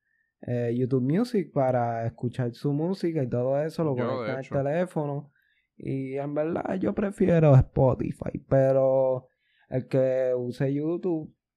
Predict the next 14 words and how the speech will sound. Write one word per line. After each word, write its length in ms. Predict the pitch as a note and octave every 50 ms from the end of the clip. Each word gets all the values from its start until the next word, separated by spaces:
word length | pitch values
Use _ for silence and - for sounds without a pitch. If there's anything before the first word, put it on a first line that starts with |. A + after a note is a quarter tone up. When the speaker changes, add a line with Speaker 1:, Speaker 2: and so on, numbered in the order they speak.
| _ _ _ _ _
Speaker 1:
y 240 | - D3+ C3 C3 B2+
tenga 440 | B2 A#2+ A#2+ B2 B2 B2 C3 C3
eso 200 | C3+ C3+ C#3 D3+
de 100 | C#3+ C3+ C#3
YouTube 260 | C#3 C#3 C#3+ C#3 C#3+
Premium 480 | - D3+ D#3+ E3+ E3 E3 D#3+ D3 C#3+ B2+
y 100 | A#2+ A2
pueda 380 | - A#2+ B2 B2 B2 B2+ C3+ C#3
hacer 260 | C#3 - E3 D3+ D3+
eso 380 | D#3+ D#3+ D#3 D3 D3 C#3+ C3 B2
de 300 | A#2+ A2 A2 G#2+ - - _ _ _ _ _ _ _ _ _
cerrar 420 | _ - - B2 A#2 A#2 A#2+ A2+ A#2
la 120 | B2+ C3
aplicación 720 | C3+ C3 D3 C#3+ C#3+ D#3 D3+ C#3+ C#3+ - D#3 D3+ D3+ D3 -